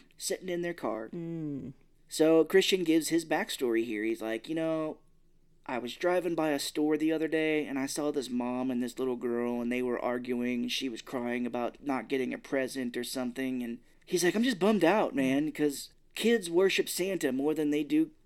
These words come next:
Speaker 1: Christ." And I'm like, "Oh, he's not mad that, you know, it's overwhelming to be in, like, the Christmas season. He's mad that people are not worshiping right."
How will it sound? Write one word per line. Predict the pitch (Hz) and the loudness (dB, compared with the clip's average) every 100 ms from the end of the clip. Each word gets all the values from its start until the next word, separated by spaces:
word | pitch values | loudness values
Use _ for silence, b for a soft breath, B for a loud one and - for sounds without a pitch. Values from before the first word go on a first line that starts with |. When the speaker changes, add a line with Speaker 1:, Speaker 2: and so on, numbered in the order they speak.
| _ | _
Speaker 1:
Christ." | - 123 82 - - - _ _ _ | -6 -4 -4 -10 -12 -18 _ _ _
And | - | -4
I'm | 135 | -2
like, | 120 - - | -2 -4 2
"Oh, | 165 110 73 - _ _ - | 4 4 -4 -16 _ _ -6
he's | 147 143 | -2 0
not | 156 131 | 0 0
mad | 139 139 135 | 0 0 0
that, | 127 120 | -2 -2
you | - | -2
know, | 120 117 - _ _ _ _ _ | -4 -4 -10 _ _ _ _ _
it's | - 151 | -6 2
overwhelming | 156 143 135 139 139 127 | 2 2 2 2 2 0
to | 127 | -2
be | 135 135 120 | 0 0 -2
in, | 113 - | -6 -12
like, | - 120 - | -10 -10 -4
the | 139 | -4
Christmas | - 139 127 123 | 0 0 0 -4
season. | - 113 113 120 | -4 -6 -4 -4
He's | 131 127 | -2 0
mad | 131 127 120 | 0 2 0
that | 123 | -2
people | 139 127 127 | -4 -4 -4
are | |
not | 120 113 | -2 -2
worshiping | 123 120 135 120 117 | -2 -4 -4 -4 -4
right." | 117 113 | -4 -6